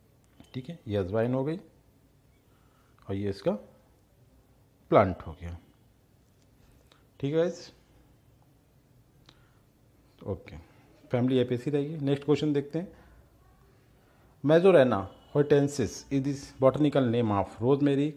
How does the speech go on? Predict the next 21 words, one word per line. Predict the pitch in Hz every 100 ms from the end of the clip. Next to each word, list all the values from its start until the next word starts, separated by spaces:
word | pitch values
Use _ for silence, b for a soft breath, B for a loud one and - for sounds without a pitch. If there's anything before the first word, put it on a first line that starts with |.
| -
capsicum, | 113 - - 131 143 151 143 113
marba | 113 120 131 143 165 - - _ _ -
and | 120 110 -
chive, | 92 - - -
ये | 120 - -
सभी | 156 151 151
स्पाइसेस | - 127 127 139
के | - 143
नाम | 143 143
हैं। | 165 - - b b b b b -
तो | 120
आपको | 117 117 135
ये | 131
बताना | 127 127 139
है |
ये | 143
किसका | 143 151 - 147
नाम | 101 90
है, | 85 92 - b b b b _ b b b b b _ _ -
ठीक | 156
है। | 156